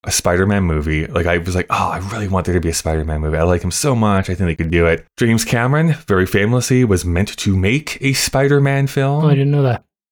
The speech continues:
Speaker 1: It is why he is credited. Is it a story by credit? He's credited in, in the first Sam Raimi movie
Speaker 2: Oh.
Speaker 1: because
Speaker 2: I didn't
Speaker 1: that
Speaker 2: know.
Speaker 1: was going to be his film
Speaker 2: Oh, I didn't know
Speaker 1: for
Speaker 2: that
Speaker 1: the
Speaker 2: either.
Speaker 1: longest time before he had to hand it off.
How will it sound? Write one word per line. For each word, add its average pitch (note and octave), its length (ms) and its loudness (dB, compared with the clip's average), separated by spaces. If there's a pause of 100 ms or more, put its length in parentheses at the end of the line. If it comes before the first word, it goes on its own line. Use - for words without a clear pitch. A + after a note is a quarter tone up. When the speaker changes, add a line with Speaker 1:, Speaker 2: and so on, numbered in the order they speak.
(120)
Speaker 1:
It G2 140 2
is F#2+ 120 2
why G2 200 2
he G2 160 0
is F2 100 2
credited. G#2 840 0
Is F#2+ 200 -8
it G2 260 -6
a G#2 40 -4
story C#3+ 380 0
by D#3+ 180 2
credit? D#3+ 600 -2
He's C3 180 4
credited D3+ 440 2
in, A2 320 2
in G#2+ 140 2
the G2 80 4
first G2+ 300 0
Sam F#2 320 0
Raimi E2+ 340 2
movie E2 460 2
Speaker 2:
Oh. A2 40 -2
Speaker 1:
because F2 640 -2
Speaker 2:
I C3 80 -4
didn't G2 120 2
Speaker 1:
that G2 100 4
Speaker 2:
know. F2+ 40 2
Speaker 1:
was F#2 140 2
going F#2+ 200 2
to G2 140 2
be F2 220 0
his E2+ 240 0
film F2+ 460 0
Speaker 2:
Oh, F3+ 40 4
I F3 60 4
didn't E3 180 4
know - 40 2
Speaker 1:
for E3 100 4
Speaker 2:
that - 60 6
Speaker 1:
the - 40 6
Speaker 2:
either. F3+ 80 6
Speaker 1:
longest F#2+ 340 2
time G#2 420 -2 (100)
before F#2 280 0
he F2+ 60 2
had F2+ 160 0
to F#2 60 0
hand E2+ 220 -2
it D#2+ 80 -2
off. E2 280 0